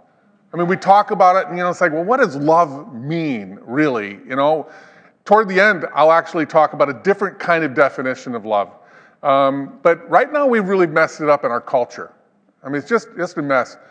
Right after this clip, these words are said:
Uh, a friend of mine actually did a movie. It's on Netflix right now. Uh, and I don't necessarily suggest you watch it because it's really raw, rated R, a lot of F words, stuff like that. But, but, um, it's called, it's a documentary called,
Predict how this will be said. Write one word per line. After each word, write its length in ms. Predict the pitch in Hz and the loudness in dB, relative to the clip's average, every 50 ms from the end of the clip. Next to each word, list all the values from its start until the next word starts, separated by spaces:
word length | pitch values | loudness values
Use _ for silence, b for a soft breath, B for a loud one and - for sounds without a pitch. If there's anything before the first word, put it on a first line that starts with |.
| b b b b b b | b b b b b b
Uh, 220 | 147 139 135 139 - | 2 2 2 2 0
a 60 | 143 | -2
friend 220 | - 214 233 254 | 0 2 2 2
of 60 | 262 | 4
mine 160 | 202 170 156 151 | 2 2 4 4
actually 300 | 147 143 - - 156 143 | 2 0 0 -4 -4 -2
did 160 | 127 156 156 | -2 -2 -2
a 40 | 165 | -2
movie. 300 | 160 151 147 131 135 135 | -2 -2 -2 -2 -2 -2
It's 160 | 139 - - | -2 0 0
on 180 | 143 143 143 | 0 0 2
Netflix 520 | 143 147 160 170 - - 151 123 - - - | 2 2 2 2 0 -4 -4 -4 -4 -4 -4
right 200 | 131 120 117 95 | -2 -2 -2 -4
now. 280 | 120 110 110 110 110 - b b b b b b b | -6 -6 -6 -6 -6 -10 b b b b b b b
Uh, 340 | 120 123 123 123 123 127 131 - - - - - - | 0 2 4 4 4 2 2 0 -4 -18 -20 -10 -4
and 360 | 151 143 143 143 139 139 147 - - | 0 0 2 2 0 -2 -6 -6 -2
I 80 | 143 147 | 0 0
don't 160 | 175 220 233 | 0 0 -2
necessarily 480 | 170 160 - 214 - - 190 180 165 | -4 -6 -6 -6 -2 0 0 0 0
suggest 480 | 147 - 160 143 117 156 151 143 - - | -2 -4 -8 -4 0 0 0 0 0 -4
you 100 | 156 139 | -6 -2
watch 340 | 113 135 131 135 135 - - | 0 2 2 2 2 -2 -6
it 100 | 143 - | -10 -10
because 240 | - 127 - 147 127 | -10 -8 -6 -4 -4
it's 220 | 139 120 - - | -4 -6 -6 -8
really 240 | 127 139 143 147 143 | -8 -6 -4 -4 -2
raw, 300 | 131 123 120 120 120 123 | 0 2 4 4 4 4
rated 300 | 113 123 127 127 127 120 | 2 0 0 0 2 2
R, 260 | 117 113 113 113 113 | 4 4 4 4 4
a 40 | 113 | 4
lot 160 | 113 120 123 | 4 2 4
of 60 | 123 | 4
F 180 | 117 120 - - | 2 0 -2 -4
words, 260 | 117 117 117 113 - | -6 -4 -4 -4 -4
stuff 220 | - - 123 - | -2 -2 -2 0
like 140 | - 113 - | -2 -6 -2
that. 240 | - 127 117 113 - | 0 2 2 2 2
But, 240 | 104 101 - - B B B B B B B B B B | 0 -2 -2 -4 B B B B B B B B B B
but, 300 | 180 170 165 165 - - | 4 4 4 2 0 2
um, 320 | 156 156 151 147 151 151 - | 4 4 4 2 -2 -2 -2
it's 200 | 165 165 - - | -2 -2 -4 -6
called, 420 | - - 190 185 185 185 190 185 | -4 2 4 4 6 4 4 2
it's 120 | 170 170 - | 0 -2 -2
a 60 | 165 | 0
documentary 920 | 131 180 175 202 220 - 247 233 196 170 160 - - 151 127 120 131 165 - - _ b b b b b b b - | 2 4 4 4 2 0 -2 -2 0 0 -2 -2 -4 -6 -4 -4 -6 -6 -10 -14 _ b b b b b b b -4
called, 520 | - 170 160 156 156 156 156 160 156 | 2 4 4 6 6 6 4 4 2